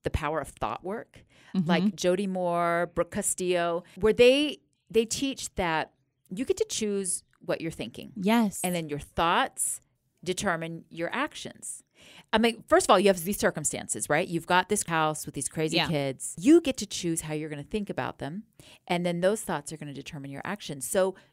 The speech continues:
Speaker 1: faking a smile or a hug or even a kiss, that's just deciding that I wanna think differently.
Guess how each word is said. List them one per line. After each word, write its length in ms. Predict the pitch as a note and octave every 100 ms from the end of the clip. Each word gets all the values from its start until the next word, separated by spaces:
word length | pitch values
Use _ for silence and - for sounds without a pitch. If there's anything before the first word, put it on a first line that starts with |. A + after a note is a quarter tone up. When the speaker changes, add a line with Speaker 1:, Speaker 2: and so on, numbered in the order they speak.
| _ _ _ -
Speaker 1:
faking 500 | C#4+ D4+ E4 D#4 B3+ -
a 80 |
smile 600 | F#3 - F#3+ F#3 A#3 B3 -
or 160 | F3+ D#3
a 60 |
hug 400 | D3+ E3+ F#3+ G#3+ - -
or 120 | D#3+
even 260 | F3+ F#3 G3+
a 80 |
kiss, 460 | - - F#3+ - - _ _ _
that's 260 | C4+ D#4+ -
just 180 | D#4 -
deciding 440 | A3 G#3+ G3+ A#3
that 160 | G#3+ -
I 160 | G#3+ C#4+
wanna 240 | D#4+ D#4
think 260 | - C4+ -
differently. 460 | C#4 B3+ - B2+